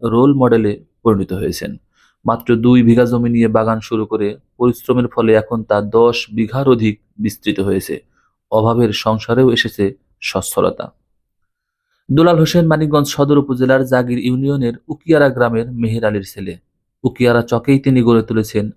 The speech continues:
সাতটি বরই বাগান। দুলাল হোসেন দৃঢ় মনোবলকে পুঁজি করে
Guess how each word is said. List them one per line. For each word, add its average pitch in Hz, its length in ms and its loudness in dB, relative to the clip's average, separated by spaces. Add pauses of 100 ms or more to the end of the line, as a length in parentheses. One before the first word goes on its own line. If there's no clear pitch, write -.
(120)
সাতটি - 580 -6
বরই 104 240 4
বাগান। 98 300 -2 (720)
দুলাল 151 360 4
হোসেন 147 380 2
দৃঢ় 151 280 4
মনোবলকে 139 520 2
পুঁজি 127 300 -4
করে 120 320 2